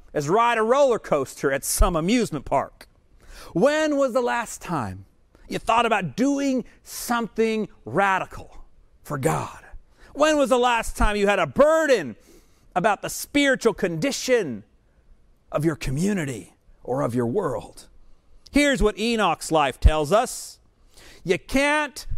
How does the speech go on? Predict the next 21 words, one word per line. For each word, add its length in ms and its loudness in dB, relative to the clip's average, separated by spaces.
please 680 0
God 680 2
when 260 4
you're 140 4
controlled 960 2
by 220 2
the 160 -2
opinions 1000 -4
of 140 2
others. 460 -2
You 80 -2
can't 260 2
please 180 -2
God 360 0
when 680 -2
we 360 0
are 140 2
controlled 640 0
by 220 2
the 100 -4
opinions 600 -8